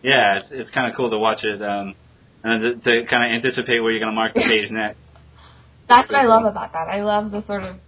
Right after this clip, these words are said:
Speaker 2: building, and the viewer can see how I actually made the drawing. So I like that sort of process-based, um, way of working also.
Speaker 1: Right, right, yeah. Um, now, how do you get yourself out of creative block?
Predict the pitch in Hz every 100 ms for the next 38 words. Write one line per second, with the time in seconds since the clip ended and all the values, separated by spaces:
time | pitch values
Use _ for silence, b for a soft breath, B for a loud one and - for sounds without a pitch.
0 | - - 214 202 170 175 196 196 214 208
1 | 214 220 214 196 208 190 185 185 180 -
2 | 185 185 180 185 185 - - - 202 202
3 | 208 202 190 185 170 165 180 175 - 202
4 | - 214 202 - - - - - - 180
5 | 104 208 202 202 185 185 - - 202 -
6 | - - - - - - - _ _ _
7 | _ _ 107 98 92 98 95 92 98 92
8 | - _ _ _ _ 107 104 101 101 98
9 | - - - - - - - - - _
10 | _ - 117 117 113 - - - - _
11 | _ - 147 202 196 185 151 143 143 127
12 | 127 123 - 117 113 110 120 110